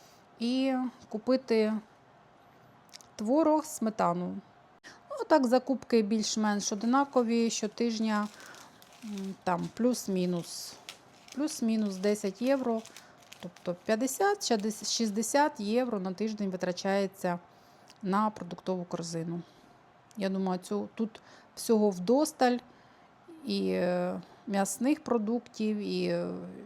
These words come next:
і солодких, і фруктів, тобто всього цього більш, більш ніж достатньо. Так, і треба тепер щось приготувати.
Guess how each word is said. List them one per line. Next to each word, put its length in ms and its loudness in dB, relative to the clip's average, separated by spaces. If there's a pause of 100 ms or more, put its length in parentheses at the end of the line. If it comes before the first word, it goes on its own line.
(420)
і 80 -2
солодких, 760 0
і 100 -2
фруктів, 580 -4
тобто 380 -4
всього 680 -2 (760)
цього 240 4
більш, 520 -2 (200)
більш 340 2
ніж 220 0
достатньо. 720 -2 (1500)
Так, 320 6 (140)
і 920 2 (100)
треба 360 2
тепер 340 0
щось 560 -4
приготувати. 1120 -2